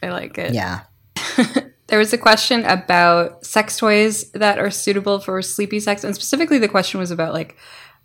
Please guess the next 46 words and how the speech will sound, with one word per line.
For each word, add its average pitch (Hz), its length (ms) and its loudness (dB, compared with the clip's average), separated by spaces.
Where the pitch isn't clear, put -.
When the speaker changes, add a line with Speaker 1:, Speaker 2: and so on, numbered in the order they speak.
Speaker 1:
vibrators 175 640 4
and 170 100 0
other 165 180 0
powered 165 440 -2
toys 165 320 -2
that 170 100 -2
might 165 160 -4
be 165 80 -4
quieter, 185 880 0
like, 180 140 0
quiet 156 240 0
enough 202 260 -2
for - 140 -2
this - 180 0
Speaker 2:
Mm. 196 200 -4
Speaker 1:
situation. 214 420 0
But 208 140 0
it, - 120 -2
it 202 100 2
got 226 120 6
me 285 100 10
thinking 196 340 2
in 170 120 2
general 160 360 2
about 156 420 0
toys 165 640 2
that 165 480 0
could 170 140 -8
help 160 240 -6
with 196 100 -4
this. 214 180 2
And 202 140 2
the 196 60 0
first 214 220 4
thing 269 100 4
that 254 120 2
came 202 180 -2
to 190 120 -4
mind 175 320 2
for 180 160 -6
me 175 240 0
was 165 380 -2
those 170 440 -2
thigh 165 280 2
harnesses 208 720 -2
by 160 760 2